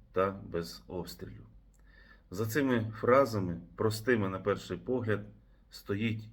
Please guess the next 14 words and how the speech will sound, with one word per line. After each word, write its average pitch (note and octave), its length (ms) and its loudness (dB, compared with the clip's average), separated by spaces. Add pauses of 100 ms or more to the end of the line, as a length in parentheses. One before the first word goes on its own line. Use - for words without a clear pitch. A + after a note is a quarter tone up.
(160)
те, C3 140 4
про G#2+ 160 -6
що - 200 -6
ми G2+ 100 -2
маємо A2 320 2
пам'ятати F#2 680 0 (540)
кожного B2+ 460 2
дня, G2 340 -2 (200)
кожної G2 400 -2
години, E2 400 -4 (460)
кожної A#2+ 420 0
хвилини F2+ 500 -2 (120)
і - 60 -12
кожної F2 580 -4